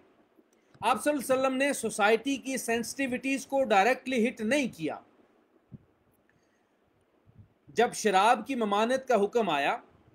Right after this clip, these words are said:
पहले, अब ये रसूलुल्लाह सल्लल्लाहु अलैहि वसल्लम के through progressive teaching हो रही है, पहले कहा जी कि शराब और पांसा और जुआ और ये जो हैं ये शैतानी काम है, बस इतना हुक्म आ गया,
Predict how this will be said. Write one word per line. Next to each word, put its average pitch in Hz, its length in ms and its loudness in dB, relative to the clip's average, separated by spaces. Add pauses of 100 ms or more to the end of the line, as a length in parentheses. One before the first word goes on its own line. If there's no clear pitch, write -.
(460)
पहले, 247 300 6 (680)
अब 220 160 2
ये 254 140 6
रसूलुल्लाह 262 420 0
सल्लल्लाहु 240 300 -4
अलैहि - 0 -
वसल्लम 254 220 -4
के 247 220 -2
through 262 300 -2
progressive 220 580 0
teaching 208 320 -6
हो 151 140 -2
रही 127 140 -8
है, 95 120 -16 (500)
पहले 226 260 2
कहा 226 320 2
जी 240 180 -4
कि 233 140 -2
शराब 214 600 2
और 214 240 0
पांसा 208 380 -2 (100)
और 208 160 0 (120)
जुआ 208 340 0
और 208 180 0
ये 196 320 0 (400)
जो 185 120 0 (540)
हैं 185 300 0
ये 220 200 2
शैतानी 226 580 0
काम 147 280 -2
है, 104 160 -20 (360)
बस 151 160 -4
इतना 220 200 0
हुक्म 220 320 2
आ 151 140 0
गया, 143 200 -4